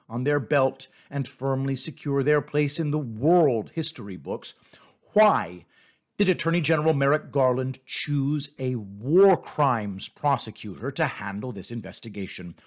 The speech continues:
What war crimes has Trump been involved in, even, even according to wild, hairy-assed rumor? Trump has no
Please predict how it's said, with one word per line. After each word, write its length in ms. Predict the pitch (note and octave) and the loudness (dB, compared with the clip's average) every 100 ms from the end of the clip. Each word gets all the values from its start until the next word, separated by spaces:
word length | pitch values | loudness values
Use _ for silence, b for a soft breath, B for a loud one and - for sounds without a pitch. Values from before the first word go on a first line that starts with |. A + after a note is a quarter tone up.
| b b b b b _ - | b b b b b _ -2
What 380 | F4 - - F#2+ | 0 0 -8 -8
war 340 | A2+ C3 C3 | 0 2 2
crimes 580 | C3+ D#3 D#3 G3 C#4 - | 0 0 2 2 -2 -6
has 240 | C#3+ A2 | -6 -8
Trump 480 | - - F3+ F3+ - | -8 -2 0 -2 -2
been 200 | C#3+ E3 | -2 0
involved 560 | B2+ F2+ A#2 C#3 F3+ G3 | -2 -2 4 4 4 4
in, 160 | A3+ A3+ | 2 2
even, 300 | F3+ C3 A2+ - | -2 0 -4 -4
even 260 | G3 E3 D3 | 0 0 0
according 360 | B2+ D3 C#3 B2 | -2 -2 -2 -4
to 80 | |
wild, 600 | F#2 F2+ B2 C#3 D3+ C#3+ - _ | -10 0 2 4 4 0 -6 _
hairy-assed 760 | C3+ D3+ C#3+ B2+ A#2 A#2+ A#2 - | 0 2 2 0 0 0 -2 -4
rumor? 480 | F#2+ B2 C3 F3 F#3+ _ _ _ _ _ _ _ _ _ _ _ _ _ _ _ _ _ _ _ _ B B | -6 -4 -4 -6 -8 _ _ _ _ _ _ _ _ _ _ _ _ _ _ _ _ _ _ _ _ B B
Trump 360 | - D#3 D3+ - | -2 0 -2 -4
has 440 | C#3 E3+ F#3+ - - _ _ _ _ - | 0 0 0 -2 -6 _ _ _ _ -2
no 580 | F#3 A3+ E3 G#2+ E2+ | 4 6 6 2 -4